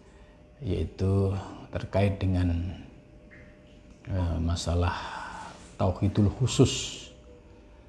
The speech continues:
yaitu tauhid orang-orang khusus. Maka, eh, dari itu kitab ini oleh Imam Ghazali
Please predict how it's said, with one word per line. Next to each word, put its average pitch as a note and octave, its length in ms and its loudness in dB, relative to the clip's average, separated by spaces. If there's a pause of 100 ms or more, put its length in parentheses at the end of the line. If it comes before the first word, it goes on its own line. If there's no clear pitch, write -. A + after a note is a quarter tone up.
(180)
yaitu F#2 320 -2
tauhid G2+ 480 2
orang-orang F2 640 2
khusus. B2 580 4
Maka, E2+ 640 -4 (880)
eh, F#2 260 -2
dari E2 300 2
itu A#2+ 160 0
kitab A2+ 340 2
ini D3 320 10
oleh B2 220 6
Imam A2 260 6
Ghazali G#2 640 6